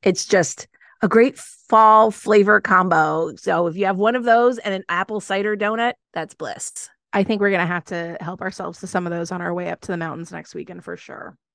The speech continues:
Speaker 1: Oh, a hundred percent.
Speaker 2: Kindred Spirits,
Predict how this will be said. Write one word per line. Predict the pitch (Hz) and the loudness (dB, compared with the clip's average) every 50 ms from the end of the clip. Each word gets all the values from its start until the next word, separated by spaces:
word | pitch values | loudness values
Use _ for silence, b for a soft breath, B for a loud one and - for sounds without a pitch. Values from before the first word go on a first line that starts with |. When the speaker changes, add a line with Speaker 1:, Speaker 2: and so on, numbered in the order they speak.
| _ _ _ - | _ _ _ 4
Speaker 1:
Oh, | - 254 247 220 202 185 - - | 6 8 8 8 8 6 6 6
a | 226 233 | 6 6
hundred | 214 247 254 233 220 | 6 6 6 6 6
percent. | - 185 147 165 135 - - _ _ _ _ _ _ | 4 4 2 0 0 -2 -4 _ _ _ _ _ _
Speaker 2:
Kindred | _ - 381 359 349 349 339 285 | _ -4 -4 -2 -2 -2 -4 -6
Spirits, | 294 - 339 311 294 294 277 277 277 269 269 - - | -8 -12 -8 -6 -4 -2 -2 0 -2 -4 -6 -8 -14